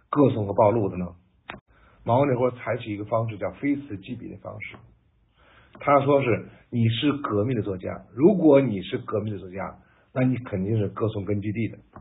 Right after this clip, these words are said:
如果你是暴露根据地的黑面，黑暗面，那么你就是反革命作家。这里边一个非此即彼，没有调和余地的。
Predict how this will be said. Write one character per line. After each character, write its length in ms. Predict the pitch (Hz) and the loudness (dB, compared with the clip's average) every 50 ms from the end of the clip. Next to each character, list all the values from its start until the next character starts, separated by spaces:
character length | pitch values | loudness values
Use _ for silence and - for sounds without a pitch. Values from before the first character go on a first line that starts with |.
| - _ _ _ _ _ _ _ _ _ _ _ _ _ _ _ _ _ _ _ _ _ _ _ | -20 _ _ _ _ _ _ _ _ _ _ _ _ _ _ _ _ _ _ _ _ _ _ _
如 200 | - 139 220 233 | 6 6 8 8
果 180 | 220 220 226 208 | 12 12 12 12
你 300 | 180 160 127 107 104 104 | 12 10 6 4 2 0
是 420 | 95 - 151 160 156 - - - - - _ - | 0 2 4 4 4 4 2 -4 -16 -8 _ 12
暴 260 | 262 269 240 170 151 | 12 12 12 12 12
露 180 | 135 135 131 | 8 4 2
根 200 | - 165 156 139 | 4 2 2 2
据 100 | 131 127 | 0 -4
地 100 | 117 131 131 | -2 -2 -2
的 60 | 123 | -2
黑 160 | 113 - 143 135 | -2 -2 -2 2
面， 160 | 135 131 - - - - | 2 2 2 2 -2 0
黑 80 | 151 | 2
暗 120 | 139 131 151 | 2 2 2
面， 300 | 156 127 - - - - _ _ _ _ - _ | 2 -2 -2 -4 -8 -18 _ _ _ _ -20 _
那 100 | - 120 | -4 -2
么 80 | 117 110 | -2 0
你 100 | 104 92 | -2 -4
就 120 | 90 107 | -4 -6
是 60 | 107 107 | -6 -6
反 200 | - - - - | -6 -10 -12 -10
革 100 | - 92 | -12 -12
命 120 | 113 104 | -12 -12
作 120 | 82 82 76 | -12 -14 -18
家。 140 | - - - 80 - - _ _ _ _ _ _ _ _ - | -20 -20 -20 -20 -20 -20 _ _ _ _ _ _ _ _ -6
这 100 | - 147 | -4 -4
里 80 | 107 | 0
边 160 | 95 107 113 | 0 0 0
一 40 | 117 | 0
个 80 | 95 98 | -2 -4
非 160 | - 143 135 | -4 -4 -4
此 120 | - 98 | -4 -4
即 140 | 110 120 131 | -8 -8 -6
彼， 120 | 131 - 185 | -6 -4 -4
没 100 | - 117 | -4 -2
有 120 | 117 101 | -4 -4
调 200 | - - 110 113 | -4 -4 -6 -4
和 100 | 117 117 | -4 -4
余 160 | 101 - 117 | -6 -6 -8
地 180 | 113 120 117 - | -8 -8 -8 -8
的。 60 | - | -10